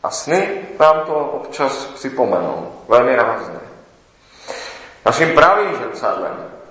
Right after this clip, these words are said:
pravým zrcadlem nás samých jsou však zákony a nařízení Boží. Nikoliv zákony a nařízení lidská, ale zákony a nařízení Boží. Když se snažíme upřímně jednat dobře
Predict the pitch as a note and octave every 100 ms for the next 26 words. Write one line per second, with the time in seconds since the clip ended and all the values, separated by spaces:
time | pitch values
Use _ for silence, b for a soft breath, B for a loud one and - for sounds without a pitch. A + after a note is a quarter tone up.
0 | - A#2+ C#3+ D3 D3 C#3 C3 - B2+ B2+
1 | B2 A2+ A2 - B2 C3 C#3 C#3+ D3 -
2 | - - C#3 C3+ C3+ B2 - - A2+ A2+
3 | A#2+ C3 B2+ B2 B2 - A2+ A2+ A2 A2
4 | A2+ A2 G#2+ A2 G2+ F#2+ F#2+ - - -
5 | - - A#2+ B2 A2+ G#2+ - F#2+ F#2+ A#2
6 | A#2 G#2 G2+ G#2 G#2+ G#2 F#2 F2+ F#2 -
7 | - A2+ C3 C#3+ - - G2 G2+ G2 G2+
8 | A#2 B2 B2 A#2 A2+ A2+ A2 A2+ G#2+ D#2+
9 | D2+ - - - B B B B B A2+
10 | C#3 D3+ D3+ E3 F3 C#3 A#2+ - - F3
11 | D3+ A2 G#2 F#2+ E2 D2+ D2+ -